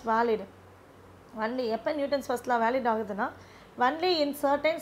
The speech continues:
special reference frames-அ வச்சு தான். So it's called, அந்த reference ஃப்ரேம்ஸ்க்கு என்ன பேருனா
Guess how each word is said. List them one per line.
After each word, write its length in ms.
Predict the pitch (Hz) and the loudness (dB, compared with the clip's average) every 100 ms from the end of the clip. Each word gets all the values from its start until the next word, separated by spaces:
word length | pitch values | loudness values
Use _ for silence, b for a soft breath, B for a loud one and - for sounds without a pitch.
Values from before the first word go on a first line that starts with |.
| - | -4
special 320 | 247 294 294 | -4 -2 0
reference 340 | 247 247 247 - 254 | 0 -2 -6 -6 -6
frames-அ 300 | 240 233 214 | -6 -4 -8
வச்சு 260 | 208 226 | -8 -8
தான். 160 | 196 190 B B B | -8 -8 B B B
So 180 | - 302 | 0 2
it's 140 | 277 - | 2 0
called, 200 | 269 269 | 2 4
அந்த 200 | 240 233 | 2 0
reference 340 | 233 233 311 - - | -2 -2 -4 -4 -4
ஃப்ரேம்ஸ்க்கு 300 | 269 285 - | -4 -4 -6
என்ன 200 | 233 262 | -4 -4
பேருனா 420 | - 247 226 | -2 -2 -2